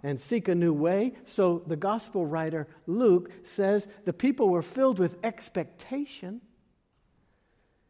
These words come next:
and they were coming to John to be baptized, and he was so seemingly charismatic that the people were asking,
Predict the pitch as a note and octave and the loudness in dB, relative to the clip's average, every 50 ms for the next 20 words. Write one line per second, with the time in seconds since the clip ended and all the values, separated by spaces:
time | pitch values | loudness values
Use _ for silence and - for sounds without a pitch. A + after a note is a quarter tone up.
0 | _ _ _ _ - D3+ D3+ D3+ F#3+ G3 F3 E3 E3+ - B3 C4 C#4 C4+ G#3+ - | _ _ _ _ -10 -6 -2 0 0 0 0 0 -2 -2 0 2 2 0 0 -2
1 | F#3 D3+ B2+ C3 D3 F#3 G3+ G3+ F3 C#3+ C3+ C3 C#3 F3 A3+ B3 C4 - - - | -4 -4 -4 -2 0 2 2 2 0 -2 -4 -4 -4 -2 -2 -4 -4 -8 -14 -20
2 | _ _ - - F3 D#3+ F3 C#3 B2+ F#3+ G3+ B3 C#4+ C4+ - - - C3 A2+ A#2 | _ _ -4 -2 0 0 0 -2 -2 -2 -2 -2 -2 -4 -8 -12 -10 -8 -8 -6
3 | A#2+ C#3 F3+ A#3+ B3 - - _ _ _ _ _ _ _ _ _ _ _ _ _ | -6 -8 -8 -10 -10 -14 -20 _ _ _ _ _ _ _ _ _ _ _ _ _
4 | _ _ _ _ _ _ _ _ _ _ _ _ _ _ _ _ _ _ _ _ | _ _ _ _ _ _ _ _ _ _ _ _ _ _ _ _ _ _ _ _
5 | _ _ _ _ _ _ _ _ - - C#3+ F#3+ G#3 F3+ D#3 - - G#3 F#3+ E3+ | _ _ _ _ _ _ _ _ -10 -4 0 2 2 2 2 0 0 0 0 0
6 | D3+ - - - - _ _ _ - - - - - A3+ A#3+ C4 C4 B3+ A#3+ A3 | -2 -4 -10 -20 -20 _ _ _ -20 -18 -14 -6 0 4 4 6 6 6 6 6
7 | G#3 F#3+ F3 - - - - A3 A3 A3 G3 E3 C3+ C#3 C#3+ D#3 F3 F#3+ F3+ C#3+ | 4 4 2 2 -2 -8 -4 -2 0 2 0 0 0 -2 -2 -2 0 0 -2 -2
8 | B2+ B2+ C#3 E3+ E3 - D#3+ D3 D#3 D3+ - - D3+ C#3+ - A3+ A#3 G3 G3+ F3+ | -2 -2 -4 -4 -6 -6 -6 -4 -4 -4 -6 -8 -12 -8 -4 -4 -4 -2 -2 -2
9 | E3 - - E3+ F#3 A3 G#3 - - E3+ D3 | -2 -2 -2 -2 -2 -2 -4 -2 -2 -4 -4